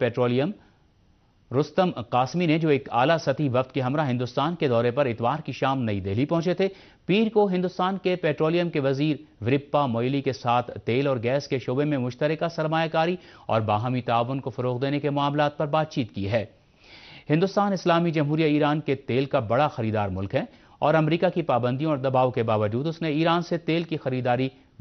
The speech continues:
بند نہیں کی ہے۔ ہندوستان کے پیٹرولیم کے حکام کا کہنا ہے کہ وہ امریکہ کے دباؤ کو قبول نہیں کرتے اور ایران سے تیل کی درآمدات جاری رکھیں گے۔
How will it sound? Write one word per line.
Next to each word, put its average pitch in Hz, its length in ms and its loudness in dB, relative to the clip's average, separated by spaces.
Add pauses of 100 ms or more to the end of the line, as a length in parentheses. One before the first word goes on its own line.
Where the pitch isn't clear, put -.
بند 139 220 0
نہیں 120 220 0
کی 104 200 -4
ہے۔ 110 160 0 (640)
ہندوستان 185 460 2
کے - 100 -2
پیٹرولیم 151 480 0
کے 151 100 -2
حکام 143 380 0
کا 143 100 -2
کہنا 135 300 0
ہے 151 80 0
کہ 143 120 -2
وہ 127 100 0
امریکہ 120 320 0
کے 107 100 -2
دباؤ 110 300 0
کو 117 120 -8
قبول 101 300 -4
نہیں 104 180 -2
کرتے 127 280 -2 (340)
اور 180 140 4
ایران 180 340 4
سے 190 160 -2
تیل 175 260 -2
کی 175 140 -4
درآمدات 147 540 -2 (140)
جاری 156 260 2
رکھیں 107 320 -4
گے۔ 101 140 -2